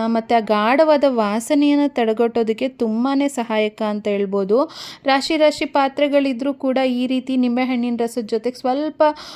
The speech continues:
ಒಂದು ಪಾತ್ರೆ ತೊಳೆಯುವಂಥ ಲಿಕ್ವಿಡನ್ನ ಹಾಕಿ ತೊಳೆದ್ರೆ ಎಲ್ಲ ಪಾತ್ರೆಗಳು, ಜಿಡ್ಡಿನ ಪಾತ್ರೆಗಳು ಮತ್ತೆ ಮಸಾಲೆ ವಾಸನೆ ಅನ್ನೋದೇನಿರುತ್ತೆ ಅದೆಲ್ಲ ಕೂಡ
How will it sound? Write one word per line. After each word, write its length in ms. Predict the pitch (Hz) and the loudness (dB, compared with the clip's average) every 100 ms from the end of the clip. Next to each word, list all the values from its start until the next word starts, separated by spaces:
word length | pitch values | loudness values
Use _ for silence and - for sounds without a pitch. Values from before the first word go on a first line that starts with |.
| - 262 | -10 -2
ಒಂದು 200 | 254 247 | 0 2
ಪಾತ್ರೆ 320 | 254 247 254 | 0 0 0
ತೊಳೆಯುವಂಥ 400 | 247 233 233 233 | 0 -2 -2 -2
ಲಿಕ್ವಿಡನ್ನ 480 | 226 226 254 254 247 | -2 -2 0 0 0
ಹಾಕಿ 340 | 240 226 226 233 | -2 -4 -6 -2
ತೊಳೆದ್ರೆ 800 | 226 214 214 226 311 - - - | 0 2 2 0 0 -4 -16 -6
ಎಲ್ಲ 340 | 233 269 311 349 | 2 4 6 4
ಪಾತ್ರೆಗಳು, 520 | 339 302 269 247 226 214 | 4 2 0 2 2 2
ಜಿಡ್ಡಿನ 420 | 214 202 226 226 | -2 -4 -2 -2
ಪಾತ್ರೆಗಳು 720 | 226 220 214 214 214 214 214 | 0 0 0 0 0 2 0
ಮತ್ತೆ 300 | 220 214 220 | 0 -2 -2
ಮಸಾಲೆ 540 | 214 208 - 226 226 220 | -2 -2 2 2 4 0
ವಾಸನೆ 540 | 208 196 226 - 247 | 0 -2 -2 -2 -2
ಅನ್ನೋದೇನಿರುತ್ತೆ 760 | 226 214 202 202 202 196 196 285 320 - - - | -2 -2 -2 -2 -4 -4 -4 -4 -4 -16 -14 -6
ಅದೆಲ್ಲ 520 | 208 214 214 233 277 302 | 0 2 4 2 4 2
ಕೂಡ 260 | 294 240 | 2 2